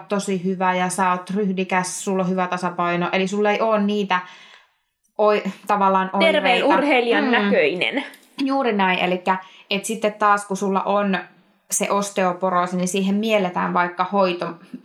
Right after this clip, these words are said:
Speaker 1: N S-hoitomuotona, että kannattaa harjoittaa tasapainoa ja lihaskuntoa ja liikehallintaa. Mut se johtuu siitä, että jos sä oot seitkytvuotias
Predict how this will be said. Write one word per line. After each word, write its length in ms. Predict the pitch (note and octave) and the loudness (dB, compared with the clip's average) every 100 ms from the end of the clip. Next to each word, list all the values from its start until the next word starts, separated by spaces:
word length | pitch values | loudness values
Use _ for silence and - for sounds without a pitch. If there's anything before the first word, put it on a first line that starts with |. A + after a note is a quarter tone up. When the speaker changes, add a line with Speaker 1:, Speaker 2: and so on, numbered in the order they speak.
| G3 | -4
Speaker 1:
N 120 | G3+ | -2
S-hoitomuotona, 800 | G3 G3+ G3 F#3+ F3+ F3 - F#3 | -2 0 0 0 -2 -2 -2 -2
että 160 | F3+ F#3 | -2 -2
kannattaa 440 | F#3 F3+ F3 F#3 | -2 -2 -4 -4
harjoittaa 460 | F3 F3 F3 F3 E3+ | -2 -2 -2 -4 -6
tasapainoa 640 | - F3 F3 - F#3+ F#3 F3 | -4 -4 -4 -4 -2 0 2
ja 200 | E3+ E3+ - - | 0 -2 -10 -10
lihaskuntoa 800 | F#3+ F#3+ F3+ F3 - F3+ F3 F3+ F3 | -2 0 0 -2 -2 -2 2 2 2
ja 160 | F3 | 2
liikehallintaa. 1040 | G3 G#3 G3 F#3+ F3 F3+ F3 F3 F3 F3 F3 - - - - | 0 0 0 0 0 2 0 0 2 2 -2 -14 -20 -12 -4
Mut 160 | G3+ | -2
se 80 | G#3+ | 2
johtuu 340 | G#3+ G3+ G3+ | 2 2 -2
siitä, 400 | G#3 A#3 A3+ F#3 | -2 0 0 0
että 160 | F3+ F3+ | -2 0
jos 180 | F#3+ - | -2 0
sä 140 | F#3+ | 0
oot 160 | F#3+ F#3+ | 0 0
seitkytvuotias 1120 | A#3+ A#3+ A#3+ F3 F#3+ F3+ F3 E3+ F3 - - | 0 0 0 -4 -2 -2 0 0 0 -4 -12